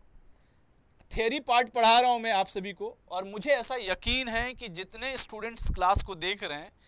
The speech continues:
उनका concept clear जरूर हो जाएगा। जब concept clear हो जाएगा ना, तब इस पे एक बार और betting किया जाएगा। इतना तक तो concept clear है, I wish। Clear है?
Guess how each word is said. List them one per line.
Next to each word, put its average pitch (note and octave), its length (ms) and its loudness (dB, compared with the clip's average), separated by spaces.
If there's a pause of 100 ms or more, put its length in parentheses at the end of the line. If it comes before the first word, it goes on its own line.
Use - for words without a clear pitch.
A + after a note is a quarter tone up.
(280)
उनका A#3+ 320 -4 (100)
concept A3 460 -4
clear F#3+ 300 -12
जरूर C#3+ 300 -16
हो A2+ 80 -20
जाएगा। A2 320 -20 (420)
जब D#3 160 -16
concept E3+ 440 -10
clear G#3 240 -10
हो G3+ 100 -6
जाएगा G3 240 -4
ना, G#3 120 -14 (300)
तब G3+ 200 -4
इस - 120 -4
पे G#3+ 140 -14
एक F3 100 -16
बार F#3 260 -6
और E3+ 160 -2
betting C#3 380 -12
किया A2+ 160 -18
जाएगा। G2+ 300 -20 (680)
इतना A#3+ 300 4
तक C4+ 220 2
तो B3+ 60 0
concept - 440 -2
clear F3 280 -2
है, D3+ 120 0
I D3 80 -6
wish। D3 180 0 (760)
Clear B3 240 8
है? D4 140 6